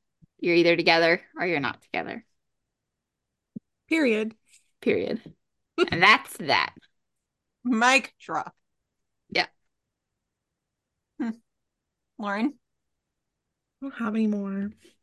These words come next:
Speaker 2: They kinda just are coming to me, but I have no, like, I just, yeah.
Speaker 3: I just have
Speaker 2: I
Speaker 3: some, like, staples left. What were you gonna say, Lauren?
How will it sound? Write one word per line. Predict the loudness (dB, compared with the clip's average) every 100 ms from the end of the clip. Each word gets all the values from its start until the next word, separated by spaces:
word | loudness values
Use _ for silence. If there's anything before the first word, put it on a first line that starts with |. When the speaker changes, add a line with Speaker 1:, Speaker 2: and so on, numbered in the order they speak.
| _
Speaker 2:
They | -2
kinda | 0 0 2
just | 2
are | 0
coming | 0 0
to | 0
me, | -2 -4 -4 -4
but | 0 0 -2 -10 -12 _ _ _ _ _ _ _ _ _ 2
I |
have | 4
no, | 6 4 6
like, | 6 4 _ _ _ _ _ _ _ _ _ _
I | -2
just, | -2 -2 -6 -10 _ _ _ -6
yeah. | -4 -2 -4 -8 -12 _ _ _ _ _ _ _ _ _ _ _ _ _ _ _ 2
Speaker 3:
I | 4
just | 4 4
have | 4
Speaker 2:
I | 4
Speaker 3:
some, | 2
like, | 0 0
staples | -8 -4 2 4 4 -2 -2
left. | 2 4 4 2 -12
What | -4 -2
were |
you | 2
gonna | 2
say, | 2 0
Lauren? | 2 2